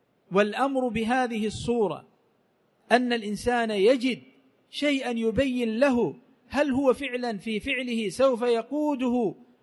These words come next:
هذا الأمر إلى الجنة وليس يقوده إلى النار؟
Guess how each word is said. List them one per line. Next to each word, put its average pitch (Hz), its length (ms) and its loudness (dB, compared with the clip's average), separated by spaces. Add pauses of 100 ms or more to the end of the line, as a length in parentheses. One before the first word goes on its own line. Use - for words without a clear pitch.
هذا 247 300 0
الأمر 233 400 0
إلى 233 260 0
الجنة 254 640 0 (3000)
وليس 240 380 2
يقوده 240 640 2
إلى 220 240 0
النار؟ 214 440 0